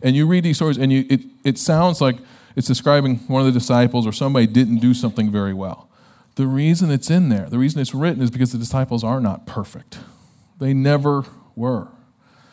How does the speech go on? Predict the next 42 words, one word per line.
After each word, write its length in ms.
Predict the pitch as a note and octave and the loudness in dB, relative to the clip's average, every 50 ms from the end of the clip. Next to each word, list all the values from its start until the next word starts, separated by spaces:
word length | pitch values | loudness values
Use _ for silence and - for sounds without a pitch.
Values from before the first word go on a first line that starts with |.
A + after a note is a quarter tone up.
| _ _ _ - | _ _ _ -4
So 120 | - D3 | 0 2
when 120 | C#3 C#3+ | 2 4
you 160 | D3+ F3 F3+ D#3+ | 4 4 4 4
read 340 | E3 F#3 G3 A3 A3+ G3 | 4 4 6 6 4 4
that, 280 | C#3+ B2+ A#2+ A#2+ A#2 A#2 - - - - _ | 4 4 4 4 2 0 -4 -14 -20 -20 _
hopefully 460 | - - F#3 F#3+ F3+ - F3 D#3 D3 | -2 -2 -2 -2 -2 -2 0 0 0
it 120 | C3+ - | 0 -2
makes 260 | C#3+ C#3+ C#3+ C#3 - - | -2 -4 -2 -4 -4 -6
you 80 | D3 | -6
connect 360 | B2+ - D#3+ D3+ D#3 F#3+ - | -2 0 0 2 2 0 0
with 100 | - B2+ | -2 0
them 120 | - B2+ B2 | 0 2 2
a 40 | A#2+ | 2
little 180 | B2+ B2 A#2+ | 2 0 0
bit 120 | A#2+ B2+ B2 | 0 0 -2
and 100 | A#2 - | -2 -2
say, 80 | C3 | -2
"You 120 | B2 C#3 D#3 | -2 0 0
know 60 | D#3+ | 0
what? 160 | E3+ F#3 - | -2 -2 2
Look, 240 | D3+ F3 G3+ G3 - - - - - | 2 2 2 0 -2 -8 -18 -8 -6
look, 240 | E3 E3+ - - - | -6 -6 -4 -2 -2
look 100 | A3 - | -2 0
how 120 | C#4 A#3+ | 0 -2
Peter 420 | - - - G#3+ A#3+ C#4 C4 F3+ | -2 2 2 4 4 4 2 0
stumbled." 540 | A#2+ - - A#2+ A2 G2+ F#2 F#2 - - - _ _ _ _ | -2 -2 -2 -2 0 0 -2 -4 -10 -14 -20 _ _ _ _
It's 120 | - - - | -20 -20 -12
Peter. 520 | - - - D#4+ D#4+ D4 A#3 - F3+ - _ _ _ _ _ _ _ _ _ _ _ _ _ _ _ _ _ _ _ _ _ | -12 -12 -12 -10 -14 -14 -16 -16 -18 -18 _ _ _ _ _ _ _ _ _ _ _ _ _ _ _ _ _ _ _ _ _
And 80 | E3+ F#3 | -2 0
we 60 | G3+ | 2
all 140 | G3 G3 - | 2 0 0
stumble 400 | - - - E3 E3 F3 G3 F#3 | -2 -4 -2 0 0 2 0 0
someday 420 | F3+ G3 F#3+ F#3+ F3+ F#3 F#3 F3+ | 0 0 0 0 0 0 0 0
too, 240 | - - G3+ G3 G3+ | 0 0 -2 -2 0
but 160 | F#3 F#3 - | -2 -4 -4
look 180 | E3+ G#3 G3+ - | -2 -4 -2 -2
what 120 | G#3 E3 | -2 0
he 140 | - G3 F#3+ | 2 0 2
was 140 | F3+ E3+ D#3+ | 2 0 -2
able 160 | E3+ D#3+ D#3 | -4 -4 -4
to 40 | D3 | -6
accomplish. 640 | C#3+ - - D#3 D3+ D3+ C#3 - G2 - - - - | -8 -10 -10 -8 -8 -8 -8 -10 -16 -18 -18 -20 -20